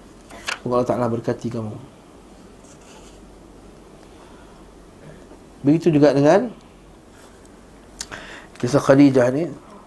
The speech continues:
Wa qala li Siddiqah Thaniyah bintu Siddiq. Ah, sorry. Ah, kepada ji-, ah, As-Siddiqah Aisyah radhi-, Kh-, Kh-, Khadijah.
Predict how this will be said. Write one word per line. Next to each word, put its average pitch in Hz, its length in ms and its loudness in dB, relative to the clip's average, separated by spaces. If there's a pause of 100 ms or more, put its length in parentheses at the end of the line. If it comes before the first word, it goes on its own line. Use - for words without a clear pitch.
(520)
Wa - 80 -6
qala 147 240 6
li 147 80 6
Siddiqah 147 640 4
Thaniyah 143 400 4
bintu 139 320 -2
Siddiq. 135 400 0 (320)
Ah, 135 80 0
sorry. 139 240 4 (480)
Ah, 123 240 2
kepada 131 420 -2
ji-, 131 220 -2
ah, - 720 -2
As-Siddiqah 139 800 2 (960)
Aisyah 147 480 0
radhi-, 131 480 2
Kh-, - 320 -4
Kh-, - 240 -4 (240)
Khadijah. 127 500 0